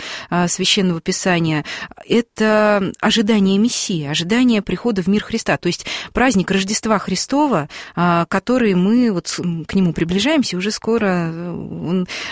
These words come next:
а, станет таким нашим, ну, фактом нашей жизни. Но, а, вместе с тем мир до прихода в него Спасителя — это мир, ну, наверное, мягко говоря, немножечко другой, чем сейчас.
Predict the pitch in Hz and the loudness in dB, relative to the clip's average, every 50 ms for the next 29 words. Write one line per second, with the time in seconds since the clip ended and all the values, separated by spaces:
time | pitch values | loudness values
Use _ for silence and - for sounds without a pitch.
0 | - - 180 175 175 175 175 - - - 208 202 196 170 - _ - 185 - - | -8 -4 0 0 0 0 0 -2 0 0 2 2 0 0 -2 _ -4 -4 -2 -2
1 | 196 190 185 185 180 - - 170 165 165 160 175 180 - 190 202 180 156 - - | -2 0 0 0 0 -2 -2 -4 -6 -6 -8 -10 -6 -4 -2 -2 -2 -2 -2 -4
2 | 220 - - 208 214 220 220 214 - 262 254 226 220 180 139 131 131 127 - - | -2 -2 0 0 2 2 2 0 0 0 0 0 0 0 0 -2 -4 -6 -8 -10
3 | - - - - - 170 185 208 220 226 220 180 - - - 185 196 196 190 185 | -10 -10 -10 -6 0 2 4 4 4 4 2 0 -2 -4 -2 0 2 2 2 0
4 | - - - 175 208 226 240 226 - - 214 - - - 320 320 294 254 - _ | -2 -2 0 2 4 4 2 2 -2 -4 -6 -4 -2 0 0 0 0 -2 -2 _
5 | - 185 214 240 254 247 226 - _ _ - - 170 170 220 240 233 - - _ | 0 2 4 4 4 4 2 -2 _ _ -12 -8 -2 0 2 2 2 0 -2 _
6 | _ _ _ - - 208 202 - - 226 202 156 156 147 135 139 - 151 160 190 | _ _ _ -4 -2 -2 -2 0 2 2 2 2 2 0 -2 -4 -4 0 2 2
7 | 202 190 180 147 - - 185 196 - - 349 - - - 175 175 - - - 240 | 2 2 0 -4 -4 -4 -4 -2 0 0 0 -2 -2 -2 -2 -2 -2 -2 -2 -2
8 | - - 208 214 233 262 294 269 - - - - - - - - - _ _ _ | 0 2 2 4 4 4 4 2 -2 -6 -16 -16 -16 -18 -20 -20 -20 _ _ _
9 | - 214 247 262 247 214 233 247 240 226 208 208 196 170 185 233 277 - - - | 0 2 2 4 4 4 2 2 2 2 2 2 4 4 4 2 2 0 -2 -4
10 | 196 202 196 208 208 208 160 135 151 160 170 196 226 233 - - - 208 190 196 | 0 0 2 2 2 2 2 2 0 0 2 0 0 0 0 -2 -4 -4 -2 -2
11 | 202 165 170 190 214 - - 202 196 180 - 220 220 - - 131 - - - - | -2 0 0 0 0 0 -2 -2 -2 -2 -2 -4 -4 -4 -4 -4 -4 -6 -8 -12